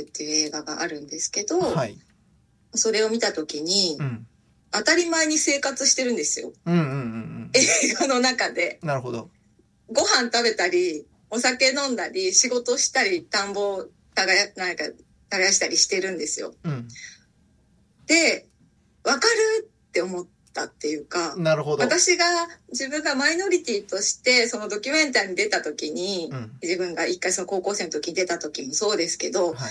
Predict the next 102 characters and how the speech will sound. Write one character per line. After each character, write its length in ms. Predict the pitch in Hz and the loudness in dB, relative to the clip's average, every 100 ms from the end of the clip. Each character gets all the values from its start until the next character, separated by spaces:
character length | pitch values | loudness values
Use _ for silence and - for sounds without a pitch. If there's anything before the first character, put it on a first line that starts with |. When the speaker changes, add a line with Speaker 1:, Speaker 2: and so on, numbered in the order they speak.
| - - | -10 -6
Speaker 1:
ま 80 | 226 | 0
あ、 20 | |
ブ 100 | 208 | 2
ラ 80 | 277 | 4
ッ 40 | 339 | 2
ク 100 | 415 | 0
問 200 | 453 392 | 0 4
題 220 | 254 208 | 4 4
に 120 | 208 | 0
つ 160 | 202 302 | 0 0
い 80 | 302 | 4
て 100 | 233 | 4
し 80 | |
か 100 | - | 4
聞 160 | 180 - | 0 -4
か 140 | 196 | -4
れ 140 | 180 185 | 0 -2
な 160 | 185 | -2
い 40 | 185 | -6
わ 100 | 180 | -4
け 100 | 180 | -4
で 100 | 160 | -2
す 160 | - | -6
よ。 80 | - | -6
Speaker 2:
は 40 | - | 0
い。 20 | |
Speaker 1:
ブ 60 | |
ラ 80 | 214 | 0
ッ 20 | 247 | 4
ク 80 | |
問 200 | 339 370 285 | 4 4 4
題 160 | 226 | 2
に 60 | 208 | 2
つ 80 | 220 | 2
い 60 | |
て 60 | 233 | 4
あ 60 | |
な 100 | 233 | 2
た 80 | 233 | 0
は 60 | 185 | -2
ど 140 | 226 | -2
う 60 | 208 | -2
で 140 | 170 | -6
す 100 | - | -6
か？ 260 | - 311 339 | 0 2 2
ブ 80 | 240 | 0
ラ 80 | |
ッ 20 | 277 | 0
ク 60 | |
問 100 | 339 | 0
題 120 | 349 240 | 2 2
に 60 | |
つ 60 | 208 | 0
い 80 | 185 | -4
て 120 | 180 | -2
ど 220 | 226 226 | 0 0
ん 60 | 196 | -2
な 220 | 175 185 | -4 -2
風 200 | 196 175 | 0 0
に 120 | 170 | 0
思 200 | 180 190 | -4 -4
っ 40 | |
て 80 | 196 | -2
育 180 | 185 185 | 0 0
っ 40 | - | 0
て 100 | 202 | -4
き 100 | 175 | -6
ま 140 | 180 | -6
し 60 | 202 | -2
た 100 | 196 | 2
か？ 220 | 339 392 | 2 2
と 120 | - | -2
か 100 | 175 | -4
聞 200 | 160 - | -4 -6
か 140 | 190 | -4
れ 220 | 175 175 - | 0 -2 -2
て、 60 | _ | _
Speaker 2:
う 80 | 185 | -10
ん。 220 | 120 156 - 294 - - _ _ _ _ - | -10 -6 2 2 2 -4 _ _ _ _ -2
Speaker 1:
で、 80 | |
そ 160 | 339 302 | 0 2
れ 100 | 285 | 2
だ 140 | 285 | 2
け 100 | 285 | 2
が 100 | 247 | 0
パ 120 | 220 196 | 0 -4
ッ 120 | - | -2
ケ 180 | 185 180 | 0 0
ー 20 | |
ジ 140 | 185 | 0
で 340 | 180 208 156 - | 2 4 2 -2
出 120 | 190 | -4
て 120 | 180 | -2
い 80 | 160 | -4
く 160 | - 151 | -4 -8
ん 60 | |
で 80 | 151 | -8
す 120 | - | -8
け 120 | - 156 | -8 -4
ど、 320 | 190 180 151 | 0 0 0
Speaker 2:
う 20 | |
ん。 280 | 131 120 | -6 -10